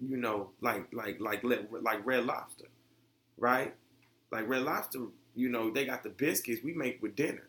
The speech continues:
you know, you got the bread that we'll make a sandwich with, you know what I'm saying? Like, you, I think y'all should,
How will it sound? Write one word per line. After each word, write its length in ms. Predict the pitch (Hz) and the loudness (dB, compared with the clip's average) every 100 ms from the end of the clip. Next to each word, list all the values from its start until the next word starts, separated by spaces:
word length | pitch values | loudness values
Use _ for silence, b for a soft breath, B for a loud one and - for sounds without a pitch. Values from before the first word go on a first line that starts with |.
| - | -6
you 100 | 113 | 0
know, 300 | 120 117 110 b b _ - | 2 2 0 b b _ 0
you 200 | 117 - | 2 4
got 200 | 175 143 | 4 2
the 80 | 123 | 0
bread 340 | 120 120 117 | 2 2 4
that 140 | 113 | 2
we'll 140 | 120 123 | 4 2
make 200 | 120 107 | 0 0
a 40 | |
sandwich 460 | - 151 196 - - - | -2 0 -2 -6 -10 -8
with, 160 | - - _ _ | -10 -10 _ _
you 120 | 104 117 | -6 -2
know 120 | 117 | -2
what 60 | |
I'm 80 | 113 | -2
saying? 220 | 117 123 | -2 -4
Like, 160 | 110 107 | -4 -6
you, 100 | 131 | -4
I 80 | 127 | -4
think 260 | - 156 123 | -4 -4 -4
y'all 160 | 139 | -4
should, 360 | 160 131 120 | -4 -4 -4